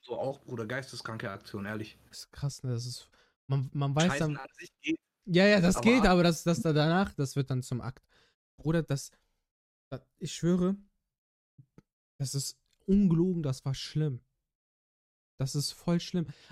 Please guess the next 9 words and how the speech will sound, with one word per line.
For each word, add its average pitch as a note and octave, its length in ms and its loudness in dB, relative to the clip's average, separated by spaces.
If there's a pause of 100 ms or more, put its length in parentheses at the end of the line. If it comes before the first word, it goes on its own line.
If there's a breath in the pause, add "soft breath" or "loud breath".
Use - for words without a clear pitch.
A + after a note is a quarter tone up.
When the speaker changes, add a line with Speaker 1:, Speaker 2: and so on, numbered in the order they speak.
Speaker 2:
Man D3 180 0
weiß G3+ 220 2
dann G3+ 140 -2
aber D#3 200 -2
auch D#3 220 0
so C#3+ 200 -2
wirklich F3+ 340 -4
zu - 120 -8
schätzen, G3+ 600 -4